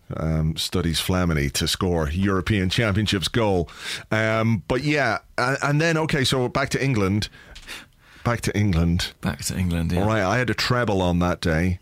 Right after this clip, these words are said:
Speaker 1: I had a treble. I had Switzerland to win.
Speaker 2: Yeah.
Speaker 1: One nil, that was good. I came in just at the end of the Switzerland game, and, uh, this Albanian guy has gone clean through on goal, and I'm going, "Ah, for fuck's sake, Jesus, I'm gonna lose here." And he, the keeper made a brilliant save.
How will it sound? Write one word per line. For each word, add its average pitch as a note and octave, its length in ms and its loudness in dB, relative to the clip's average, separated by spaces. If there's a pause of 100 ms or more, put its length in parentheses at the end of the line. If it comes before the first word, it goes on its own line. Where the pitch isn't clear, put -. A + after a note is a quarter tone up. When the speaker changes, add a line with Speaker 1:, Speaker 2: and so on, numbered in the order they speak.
Speaker 1:
I - 80 -10
had D2+ 80 -4
a D#2+ 40 -8
treble. G#2 440 0
I G2 120 0
had F#2+ 120 0
Switzerland C3+ 520 0
to A#2 80 0
win. A#2 480 2 (160)
Speaker 2:
Yeah. F#2 480 0
Speaker 1:
One A2 340 2
nil, A2+ 240 2
that A2+ 140 0
was G#2 120 0
good. A#2+ 220 0
I A2+ 80 0
came B2+ 260 0
in B2+ 280 0
just A#2+ 240 0
at G#2 60 -4
the A2+ 120 2
end G#2+ 140 2
of F#2+ 40 0
the F2+ 40 0
Switzerland G2 420 0
game, F#2+ 240 2
and, F2+ 460 2
uh, F2+ 160 2
this F2+ 200 0
Albanian F#2+ 580 2
guy F2 180 2
has F2 120 0
gone F2 220 0
clean B2+ 340 0
through G2+ 280 0
on F2+ 160 2
goal, F2 400 2 (240)
and E2 80 2
I'm E2+ 80 0
going, F2+ 180 0
"Ah, F#2+ 120 -2
for - 180 -6
fuck's - 640 -8
sake, - 400 -6
Jesus, B1 480 -8
I'm D2 140 -4
gonna C#2+ 180 -2
lose C#2 360 -2
here." D2 200 0
And G#2 180 0
he, A2 140 2
the G2 180 -2
keeper A2 280 -2
made G2 180 2
a C#2 40 -2
brilliant G#2+ 360 0
save. F2 320 0